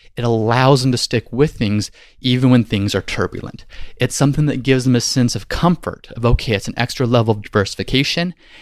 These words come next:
And if that's something that in their mind allows them to stick with the portfolio, then in my mind, it has served its purpose. Even if that purpose isn't getting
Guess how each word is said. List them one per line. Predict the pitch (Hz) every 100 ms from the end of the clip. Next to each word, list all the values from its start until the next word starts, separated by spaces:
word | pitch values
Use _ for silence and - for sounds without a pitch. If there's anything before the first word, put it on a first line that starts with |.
| - _
And | 147
if | 143 127
that's | 127 196 -
something | 190 180 196 170
that | -
in | 131
their | 131
mind | 143 127 135
allows | 135 117 117 120
them | 120
to |
stick | 113 - 120
with | 120
the | -
portfolio, | - - 165 185 131 110 - - _ _ -
then | 120 139 139
in | 123
my | 113 226
mind, | 180 95 104 -
it | - 160
has | 151 131
served | - 120 104
its | -
purpose. | - 95 - - - - - -
Even | 131 156 190
if | 180
that | 156 -
purpose | 147 151 135
isn't | - 131 135
getting | 135 131